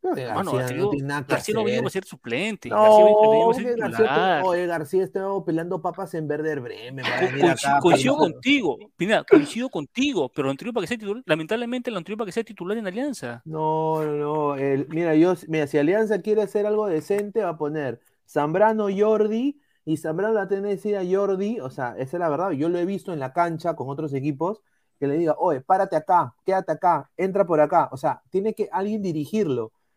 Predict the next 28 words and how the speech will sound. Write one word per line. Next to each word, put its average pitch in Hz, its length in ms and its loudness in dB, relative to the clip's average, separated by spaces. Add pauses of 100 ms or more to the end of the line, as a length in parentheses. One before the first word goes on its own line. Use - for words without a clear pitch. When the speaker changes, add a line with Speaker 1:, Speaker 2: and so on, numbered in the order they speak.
(160)
Speaker 1:
Porque 156 260 0
ya 185 100 4
hemos 220 220 2
Speaker 2:
Ya, 226 100 2
Speaker 1:
visto, 220 300 0
Speaker 2:
¿y 160 100 -4
quién, 247 240 -2
quién 131 100 -2
Speaker 1:
Jordi 240 300 4
Speaker 2:
es 180 40 -2
por 226 120 -6
izquierda? 220 300 8
Speaker 1:
solo, 226 340 6 (220)
Jordi 208 320 2
solo, 202 600 -2 (500)
el 160 160 0
colombiano, 175 600 2
el 208 60 -2
chibolo 196 280 2
de 220 60 -2
diecisiete 202 360 -6
años, 233 240 -4
lo, 175 140 -2
le 165 140 -4
me-, 165 120 -8 (480)
puta, 202 240 -6
lo 165 140 -2
recontracagó 165 680 -4